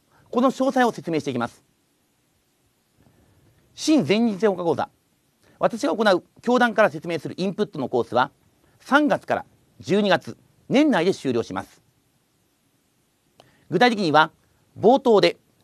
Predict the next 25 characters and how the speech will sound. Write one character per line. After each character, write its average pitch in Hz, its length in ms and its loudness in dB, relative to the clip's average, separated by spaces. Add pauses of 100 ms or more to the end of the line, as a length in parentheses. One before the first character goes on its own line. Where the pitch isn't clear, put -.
全 247 280 0
体 269 200 4
構 247 200 0
造 220 140 2
講 202 180 0
座、 - 140 -6 (1120)
全 196 320 0
十 202 200 -2
一 233 100 -2
科 240 160 -4
目 143 160 -4
の 95 160 -10
基 - 160 -10
本、 226 260 0 (680)
こ 285 120 2
れ 302 60 8
を - 40 4
説 175 200 -10
明 156 100 0
し - 20 -14
て 143 80 -4
い - 20 -12
き 113 60 -8
ま 107 100 -4
す。 - 160 -20